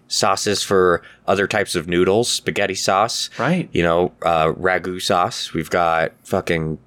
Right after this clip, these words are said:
Speaker 1: garlic and mushroom sauce. We've got, but there's, there's
Speaker 2: Ooh.
Speaker 1: no,
Speaker 2: We gotta,
Speaker 1: there's no mac and cheese
Speaker 2: we gotta
Speaker 1: sauce.
Speaker 2: make some kind of a creamy garlic sauce
Speaker 1: Mm.
Speaker 2: for the mac and cheese.
Speaker 1: Mm. Yes.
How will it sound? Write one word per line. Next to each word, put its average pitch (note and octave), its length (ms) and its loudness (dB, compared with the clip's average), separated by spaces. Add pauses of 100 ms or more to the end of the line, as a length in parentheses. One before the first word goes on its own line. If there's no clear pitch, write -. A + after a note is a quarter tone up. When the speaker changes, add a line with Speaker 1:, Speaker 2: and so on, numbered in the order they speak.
(180)
Speaker 1:
garlic F#2+ 400 0
and E2+ 420 -6
mushroom F#2+ 400 -2
sauce. G2+ 400 0
We've D#2+ 160 -6
got, E2+ 400 0 (640)
but - 100 -8
there's, G2 140 0 (240)
there's F#2 160 0
Speaker 2:
Ooh. - 20 -2
Speaker 1:
no, F2 340 0
Speaker 2:
We C3+ 120 2
gotta, D#3 280 2 (140)
Speaker 1:
there's - 160 -14
no D2 100 0
mac E2+ 200 -2
and A2 80 -2
cheese C#3+ 80 0
Speaker 2:
we C3 60 4
gotta D3+ 100 4
Speaker 1:
sauce. D3 40 2
Speaker 2:
make C3 120 0
some B2 180 -4
kind C3 180 -2
of A2+ 60 -6
a A2 80 -6
creamy B2 640 2
garlic G#2+ 560 0
sauce G2+ 520 -2
Speaker 1:
Mm. D2 440 -4
Speaker 2:
for - 520 -2
the G#2+ 120 -2
mac G#2 280 -2
and G#2+ 120 -8
cheese. G2 180 -6 (300)
Speaker 1:
Mm. D2+ 240 -4 (240)
Yes. D#2+ 460 -2